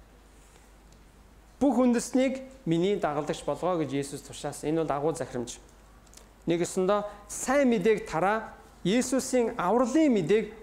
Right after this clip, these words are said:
бусдад түгээ, хүрэг, дуулах, сонсго гэдэг маань Есүсийн дагалдагч нартаа өгсөн маш чухал захирамж байгаа. Тэгвэл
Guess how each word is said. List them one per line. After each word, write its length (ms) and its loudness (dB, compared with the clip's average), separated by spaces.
бусдад 480 -2
түгээ, 480 2
хүрэг, 340 2
дуулах, 380 6
сонсго 680 -2
гэдэг 240 0
маань 240 0
Есүсийн 640 0
дагалдагч 420 0
нартаа 320 0
өгсөн 400 -4
маш 240 -4
чухал 300 -4
захирамж 360 -2
байгаа. 200 -2
Тэгвэл 300 0